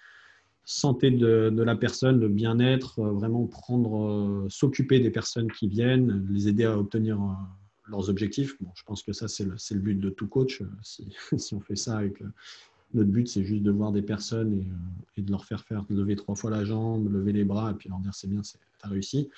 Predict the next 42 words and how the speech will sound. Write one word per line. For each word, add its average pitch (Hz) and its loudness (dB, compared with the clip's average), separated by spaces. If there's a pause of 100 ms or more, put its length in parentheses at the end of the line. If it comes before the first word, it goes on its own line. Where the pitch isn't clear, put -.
(580)
C'est - -12 (260)
pas 113 -2
très 104 -2
glorifiant 113 0
et 113 -2
intéressant. 107 -4
Enfin, 95 -8
pour 101 -12
moi, 104 -2
ça, 120 -14 (120)
ça - -14
l'est 98 -4
pas. 120 -6 (720)
Et, 104 4
euh, 98 2 (560)
je, 101 -4 (720)
vraiment, 120 4 (140)
ce - -14
qui 143 2
me 135 6
motive 143 4
encore 131 4
maintenant 127 4
à, 107 -2
à 110 -4
continuer 123 2
dans, 110 -2
dans 107 -2
ce - -4
milieu-là, 117 2
c'est - -6
d'arriver 113 0
à 113 0
voir 110 -2
des 110 -2
personnes 110 -6
progresser 123 0
et 117 -2
surtout, 123 0
euh, 104 0
derrière, 107 -2
euh, 98 -4